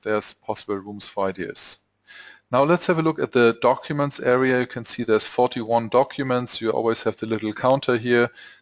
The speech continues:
that you can directly see that there's something in the list. And now on the document area, you see that you have different possibilities for navigation. So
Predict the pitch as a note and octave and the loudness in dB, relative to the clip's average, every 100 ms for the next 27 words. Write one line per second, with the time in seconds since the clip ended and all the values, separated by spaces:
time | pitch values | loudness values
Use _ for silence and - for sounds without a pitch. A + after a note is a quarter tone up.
0 | - - A2 - A2 G2+ A2 A#2+ A#2+ - | -12 -10 -10 -10 -10 0 2 4 2 -2
1 | A2 - C3 B2 A2 G#2 A2 A2 - A2 | -6 -6 -6 0 0 0 0 0 0 -4
2 | G#2+ - A2 G#2+ - - - - _ - | -4 -6 -8 -8 -14 -20 -20 -20 _ -2
3 | C#3 C3 B2 C3 - - - - _ _ | 0 2 4 4 4 -4 -10 -16 _ _
4 | - B2+ C3 C3 C3 D3 D3+ C#3+ B2+ C3 | -8 -2 4 4 4 4 2 2 2 2
5 | - D3+ C3+ B2 B2+ A#2+ A#2+ A#2 A#2 A2+ | 2 -4 -4 -2 2 4 4 4 2 -2
6 | - - A#2+ A2+ - A2 - C3 - B2+ | -8 -6 -2 -2 0 -2 2 0 0 -4
7 | A2+ - A#2+ - A2+ A#2 A2+ - A2 - | -4 0 0 -2 -4 -4 -4 -4 -8 -4
8 | - A2 G#2+ G#2+ G#2 A2+ B2+ - C#3 C3+ | -2 2 0 -2 0 2 2 2 -2 -4
9 | C3+ - - - _ - - C3 B2+ B2+ | -8 -12 -20 -20 _ -2 4 6 4 2